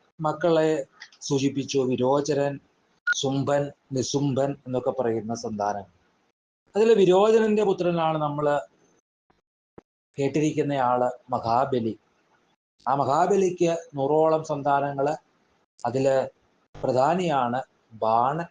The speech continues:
എന്ന് പറയുന്ന ആ മകൻ. പിന്നീട് ധനുവിന്റെ മക്കളായിക്കൊണ്ട് ധനുജന്മാര് നാൽപതോളം പേര് ഉണ്ടായി എന്ന് അവിടെ പറഞ്ഞു. അതില് പ്രധാനികളാണ്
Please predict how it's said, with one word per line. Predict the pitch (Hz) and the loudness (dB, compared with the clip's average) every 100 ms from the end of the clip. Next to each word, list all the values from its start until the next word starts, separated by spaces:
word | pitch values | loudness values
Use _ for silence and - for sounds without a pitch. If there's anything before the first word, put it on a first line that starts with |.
| _ 117 | _ -16
എന്ന് | 113 | -10
പറയുന്ന | 107 104 101 110 156 - _ _ _ _ _ _ 104 | -6 -6 -8 -8 -8 -10 _ _ _ _ _ _ -6
ആ | 104 - _ 107 | -4 -6 _ -10
മകൻ. | 95 92 - _ _ _ _ _ _ _ _ _ _ - | -10 -10 -16 _ _ _ _ _ _ _ _ _ _ 10
പിന്നീട് | 131 147 151 147 139 143 - _ _ _ _ _ _ - | 10 10 4 4 2 0 -8 _ _ _ _ _ _ -8
ധനുവിന്റെ | 120 151 165 190 202 196 | -2 0 2 2 2 0
മക്കളായിക്കൊണ്ട് | 185 180 170 160 156 156 151 147 143 139 - - 123 | 0 0 2 4 4 2 -2 0 0 -2 -8 -8 -2
ധനുജന്മാര് | 131 135 165 170 165 156 143 139 - - - | 0 2 2 2 2 2 4 2 0 -8 -6
നാൽപതോളം | 123 131 - 170 165 151 143 135 | -2 -2 -2 -2 0 2 0 -2
പേര് | 131 120 - - 123 | -4 -4 -8 -14 -16
ഉണ്ടായി | 110 117 113 113 107 | -6 -2 -2 -4 -10
എന്ന് | 110 123 - _ 110 | -10 -10 -12 _ -8
അവിടെ | 107 - | -8 -8
പറഞ്ഞു. | 95 - _ _ _ _ _ _ _ - _ _ _ _ - _ _ _ _ _ - - | -10 -12 _ _ _ _ _ _ _ -20 _ _ _ _ -20 _ _ _ _ _ 8 10
അതില് | 151 147 143 143 | 10 6 2 0
പ്രധാനികളാണ് | 139 139 156 165 160 156 147 | 0 0 0 2 2 2 0